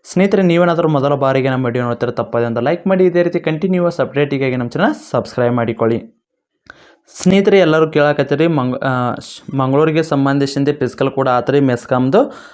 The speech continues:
ಹಾಗಿದ್ರೆ ಇಲ್ಲಿ ಫಿಸಿಕಲ್ದು ಕಂಬ ಯಾವ ರೀತಿ ಅದ ಅಂತ ಕೇಳಾಕತ್ತೀರಿ. ಇದೇ ರೀತಿ ಅದ ನೋಡ್ರಿ ಕಂಬ. ಇವ ಬಂದು ನಿಮ್ದು ಶಿವಮೊಗ್ಗದಲ್ಲಿ ಹಾಕಿರುವ ಕಂಬಗಳು.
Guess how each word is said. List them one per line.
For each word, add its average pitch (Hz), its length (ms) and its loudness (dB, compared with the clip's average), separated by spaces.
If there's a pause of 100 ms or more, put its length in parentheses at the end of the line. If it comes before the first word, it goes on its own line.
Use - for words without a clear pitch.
(120)
ಹಾಗಿದ್ರೆ 147 400 2
ಇಲ್ಲಿ 156 180 2
ಫಿಸಿಕಲ್ದು 147 680 0
ಕಂಬ 139 260 0
ಯಾವ 135 200 4
ರೀತಿ 131 240 0
ಅದ 123 60 2
ಅಂತ 123 180 0
ಕೇಳಾಕತ್ತೀರಿ. 123 560 0
ಇದೇ 123 220 2
ರೀತಿ 120 220 -2
ಅದ 117 80 2
ನೋಡ್ರಿ 117 320 -2
ಕಂಬ. 117 300 -2
ಇವ 123 200 2
ಬಂದು 117 280 -2
ನಿಮ್ದು 123 280 0
ಶಿವಮೊಗ್ಗದಲ್ಲಿ 123 760 -2
ಹಾಕಿರುವ 117 440 0
ಕಂಬಗಳು. 123 580 0